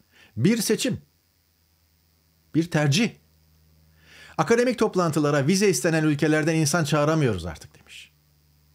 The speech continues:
Böyle. Sonra işte yani Ahmet Hakan bugünkü yazısında Ali Erbaş'a kaç gündür, e, ağzını bıçak açmıyor.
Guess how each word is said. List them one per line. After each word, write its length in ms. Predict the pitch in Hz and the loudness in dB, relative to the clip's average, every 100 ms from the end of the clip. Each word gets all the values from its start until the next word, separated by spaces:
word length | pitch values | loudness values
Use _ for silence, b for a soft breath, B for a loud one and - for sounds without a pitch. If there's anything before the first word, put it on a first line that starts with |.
| _ _ _ _ _ _ _ _ _ _ _ _ _ _ - | _ _ _ _ _ _ _ _ _ _ _ _ _ _ -2
Böyle. 400 | 147 202 87 82 _ _ _ | 0 0 -4 -8 _ _ _
Sonra 400 | - 170 107 135 | -4 -2 0 0
işte 400 | 156 - 147 214 _ _ _ - - - _ _ b b b b b _ _ _ - | -2 -4 -8 -8 _ _ _ -20 -20 -20 _ _ b b b b b _ _ _ -12
yani 320 | 104 113 117 - - - - _ | -6 -4 -4 -8 -18 -20 -20 _
Ahmet 300 | 113 123 143 | -4 0 0
Hakan 300 | 151 147 175 | -2 -2 -2
bugünkü 340 | 139 147 143 117 | 0 0 0 -2
yazısında 580 | 104 - 120 151 208 - _ - | -2 -4 -4 -2 -4 -8 _ -6
Ali 200 | 110 123 | -2 0
Erbaş'a 600 | 131 123 113 180 180 - _ _ _ _ _ _ _ _ _ b b b _ _ _ _ _ _ | 0 -2 -2 -2 -4 -6 _ _ _ _ _ _ _ _ _ b b b _ _ _ _ _ _
kaç 240 | - 131 - | -6 -6 -2
gündür, 440 | 127 120 113 - _ _ - | -2 0 -2 -8 _ _ -16
e, 40 | 92 90 92 95 92 90 _ | -14 -14 -14 -14 -16 -18 _
ağzını 340 | 113 113 120 127 | -4 -4 -2 -4
bıçak 260 | 120 143 | -4 -4
açmıyor. 580 | 101 - 90 120 190 - | -6 -6 -4 -4 -6 -12